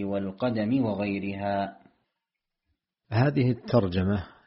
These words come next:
Speaker 2: تتناول جملة من الآداب المتعلقة بالطعام، ويأتي فيما ساقه رحمه الله تعالى من أحاديث في هذه الترجمة، وعددها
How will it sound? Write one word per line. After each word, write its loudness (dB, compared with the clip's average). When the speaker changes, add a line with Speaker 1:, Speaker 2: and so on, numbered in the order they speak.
Speaker 2:
تتناول 0
جملة 0
من 0
الآداب 0
المتعلقة -2
بالطعام، -6
ويأتي 2
فيما 2
ساقه 0
رحمه 0
الله 0
تعالى -2
من 0
أحاديث -2
في -2
هذه 0
الترجمة، -2
وعددها -2